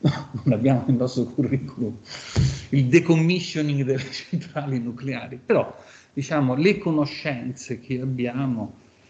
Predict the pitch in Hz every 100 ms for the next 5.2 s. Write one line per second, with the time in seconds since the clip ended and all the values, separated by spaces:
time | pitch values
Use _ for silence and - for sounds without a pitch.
0 | - - 131 - 156 143 143 156 139 131
1 | 113 117 - 120 156 147 117 113 120 120
2 | 117 113 - 160 147 110 - 110 127 147
3 | 135 110 - 113 135 131 135 117 113 123
4 | 120 117 113 110 120 135 143 143 120 110
5 | 107